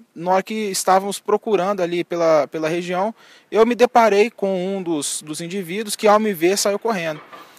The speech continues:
Nesse momento aí, é, saí co-, em perseguição a esse,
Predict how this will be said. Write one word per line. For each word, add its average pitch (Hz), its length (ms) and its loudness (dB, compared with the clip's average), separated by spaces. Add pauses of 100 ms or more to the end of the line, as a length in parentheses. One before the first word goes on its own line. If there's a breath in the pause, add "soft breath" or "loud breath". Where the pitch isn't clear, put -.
(160 loud breath)
Nesse 185 200 2
momento 202 340 4
aí, 202 240 8
é, 175 540 6 (320)
saí 196 340 6
co-, 196 160 -2
em 196 140 -2
perseguição 196 840 2
a 165 220 4
esse, 165 580 -2